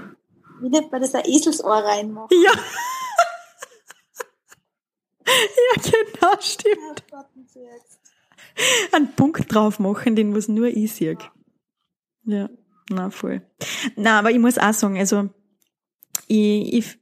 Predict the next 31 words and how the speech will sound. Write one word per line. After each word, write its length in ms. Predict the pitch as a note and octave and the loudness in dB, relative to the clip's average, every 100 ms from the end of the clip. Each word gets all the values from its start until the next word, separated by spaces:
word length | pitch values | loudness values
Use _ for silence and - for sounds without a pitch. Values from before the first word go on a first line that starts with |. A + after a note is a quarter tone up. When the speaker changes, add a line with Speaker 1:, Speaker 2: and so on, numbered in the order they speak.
| _ | _
Speaker 2:
es 160 | A#3 A3+ | 0 2
ist 240 | C4 - | -2 -2
einfach, 280 | - A3 A3+ - | -2 -2 -2 0
es 120 | A#3 | 0
ist 240 | B3+ - | 0 0
schön. 420 | - D4 D#4+ - - | 2 2 0 -4 -2
Ich 100 | A3 | 0
meine, 200 | A#3 A#3+ | 2 0
das 100 | - | 0
sind 180 | A#3+ C4 | 0 2
so 80 | |
Sachen, 540 | C4+ - C#4 - D#4 D4 - - - - | 2 2 0 -2 -8 -8 -10 -10 -10 -2
grad 260 | B3+ C4 | 0 2
die 60 | C#4+ | 0
Karten 960 | - - A3+ B3 - - A3+ A3+ A3 A3 | -2 -2 0 0 -2 -4 -2 0 0 0
und, 460 | - A3 A3 G#3+ - - - | 0 0 0 -2 -8 -18 -6
ähm, 180 | A3 G#3+ | -2 0
so 180 | G#3+ A#3+ | 2 2
Rituale 1200 | A3 B3+ - B3+ G#3+ G3+ A3 A3 G#3+ G#3 G#3 G#3 | 2 0 2 2 2 4 4 4 2 2 2 0
mit 240 | G#3 A3 - | 0 -2 0
Blumen 640 | A3 A3 A3 G#3+ G3 F#3+ | 2 4 2 2 0 -4
oder, 260 | G3 G#3 A3 A#3 | -4 -4 -4 -2
oder 220 | A3 G#3+ | 0 0
Räuchern 720 | G#3+ A3+ A3 - - F#3+ F#3+ | 0 2 0 0 -4 -2 -2
oder 180 | G3 G#3+ | -2 -2
so, 280 | G#3 A3+ G#3+ A3 - - - | 0 2 0 -2 -10 -8 -2
ähm, 460 | G#3+ G#3 G3+ G#3 - | 0 0 -2 -6 -6
ätherische 600 | A#3 A3 G#3+ A#3+ - B3 | -2 0 0 0 0 0
Öle 840 | - G#3+ A3+ G#3+ G3+ G3 G3 G3+ | 2 2 4 4 2 0 -4 -6
und, 520 | - G#3+ G#3 G3+ G3 - - - - - - - - - - _ - | -4 -2 -2 -4 -6 -8 -12 -14 -16 -18 -18 -18 -18 -20 -20 _ -4
ähm, 680 | G#3+ G#3+ G#3 G3+ G3+ G3+ | 0 0 0 -2 -2 -4